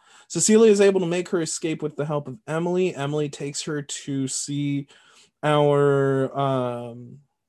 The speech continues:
our childhood friend, or we're introduced to Cecilia's childhood friend, Detective James Lanier, Lanier? I don't know how to pronounce it. And his teenage daughter, Sydney. And, uh, Cecilia lives with them for about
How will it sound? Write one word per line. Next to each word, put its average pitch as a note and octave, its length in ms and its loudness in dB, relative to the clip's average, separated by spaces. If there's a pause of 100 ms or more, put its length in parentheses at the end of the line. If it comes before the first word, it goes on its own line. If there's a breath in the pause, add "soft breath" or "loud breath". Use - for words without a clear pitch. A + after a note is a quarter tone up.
(320)
our D3+ 200 4
childhood G3 440 4
friend, G3+ 360 2
or D3 80 2
we're C#3+ 160 0
introduced D#3 500 -6
to C#3 220 0
Cecilia's C3 460 -4
childhood C3 400 -6
friend, C#3 320 -10 (460 soft breath)
Detective D3 600 -4
James G#3+ 540 0
Lanier, F3 800 0 (160)
Lanier? G#3 560 -4 (180)
I C#3+ 60 -6
don't D3+ 80 -2
know D#3 80 -2
how D#3+ 60 -2
to C#3 60 -8
pronounce C#3 320 -8
it. A#3+ 160 -8 (540 loud breath)
And D3 320 0
his C3+ 180 -4
teenage A3+ 560 2
daughter, F#3 360 4
Sydney. C#3 680 -4 (720 soft breath)
And, D#3 800 0 (120)
uh, D3+ 200 6
Cecilia E3 540 2
lives C#3 420 0
with G#3+ 180 -4
them G#3+ 240 0
for E3+ 280 -2
about C#3+ 520 0